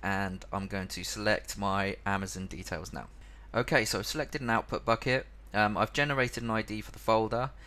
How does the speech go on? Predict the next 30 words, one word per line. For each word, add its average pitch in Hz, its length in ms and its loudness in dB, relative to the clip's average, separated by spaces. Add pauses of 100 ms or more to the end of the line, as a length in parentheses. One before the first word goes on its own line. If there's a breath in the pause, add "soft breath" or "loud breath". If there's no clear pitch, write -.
(220 loud breath)
and 107 140 4
it's 104 160 -2
automatically 117 680 -4
selected 104 460 -2
a - 20 -2
CloudFront 110 400 0
distribution 101 840 -2 (160)
related 98 400 0
to - 80 -6
this 95 160 -6
bucket. - 400 -6
So 101 100 0
if 113 100 -4
you 123 60 -10
don't 135 240 4
see 131 100 0
a 131 40 -2
cloud 120 280 4
divis-, 113 320 -6
distribution 107 520 -6
here, 107 260 -2 (340 loud breath)
make 110 160 0
sure 117 160 -2
you 113 60 -4
go 107 220 4
ahead 104 360 2 (120)
and 85 400 -4
add 87 120 2
a 95 60 -4
cloud 87 240 -4